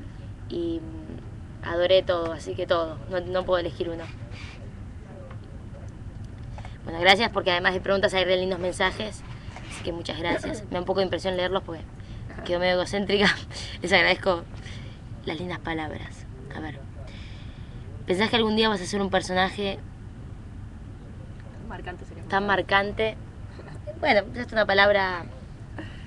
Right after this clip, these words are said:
Speaker 1: em, tan marcante como Marianela. Em, bueno, Abigail para mí me marcó, desde otro lado que Marianela, pero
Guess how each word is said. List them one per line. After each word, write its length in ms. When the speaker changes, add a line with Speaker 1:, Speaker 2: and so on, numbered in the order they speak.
Speaker 1:
em, 400
tan 200
marcante 600
como 180
Marianela. 580
Em, 500
bueno, 180
Abigail 400
para 180
mí 120
me 80
marcó, 420
desde 200
otro 160
lado 380
que 100
Marianela, 520
pero 220